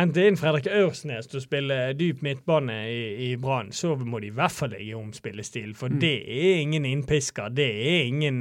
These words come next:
Speaker 1: eh,
Speaker 2: Nei, men det er jo ingen av disse. Hverken Strand eller Aursnes
Speaker 1: Nei, men
Speaker 2: eller
Speaker 1: da, de,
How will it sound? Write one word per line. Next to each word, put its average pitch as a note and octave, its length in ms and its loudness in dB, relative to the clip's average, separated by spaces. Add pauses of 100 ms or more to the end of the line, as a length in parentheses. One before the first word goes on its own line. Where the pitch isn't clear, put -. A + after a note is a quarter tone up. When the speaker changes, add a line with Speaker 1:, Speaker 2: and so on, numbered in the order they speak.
Speaker 1:
eh, A#2 720 -2
Speaker 2:
Nei, B2+ 80 4 (100)
men D#3+ 80 10
det F#3+ 140 12
er E3 80 8
jo F3+ 100 6
ingen F#3+ 240 6
av E3 80 8
disse. C3 320 0
Hverken E3 260 4
Strand E3+ 380 2
eller C3+ 240 6
Aursnes F3 160 8
Speaker 1:
Nei, G3+ 240 12
men G#3 240 6
Speaker 2:
eller D#3 400 8
Speaker 1:
da, F3 140 2
de, F#3+ 180 2